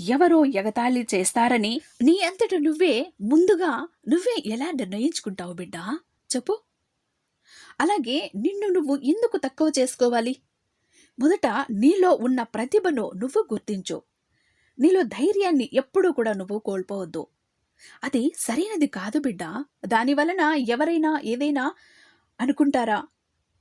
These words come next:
నన్ను ఎవరైనా ఎగతాళి చేస్తారా, ఇలాంటి సందేహాలన్నీ కూడా మనసులో పెట్టుకుంటే రోజులు, నెలలు, సంవత్సరాలు గడిచిపోతాయి తప్ప నీలో ఉన్నటువంటి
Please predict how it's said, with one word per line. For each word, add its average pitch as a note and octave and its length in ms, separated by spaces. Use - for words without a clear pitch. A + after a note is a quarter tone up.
నన్ను D4+ 340
ఎవరైనా D4+ 420
ఎగతాళి B3+ 480
చేస్తారా, A#3+ 540
ఇలాంటి F4 360
సందేహాలన్నీ C#4+ 840
కూడా A3 240
మనసులో E4 480
పెట్టుకుంటే G3+ 560
రోజులు, C4+ 500
నెలలు, C#4+ 420
సంవత్సరాలు C4 680
గడిచిపోతాయి B3+ 640
తప్ప A#3 260
నీలో D4+ 340
ఉన్నటువంటి C4+ 680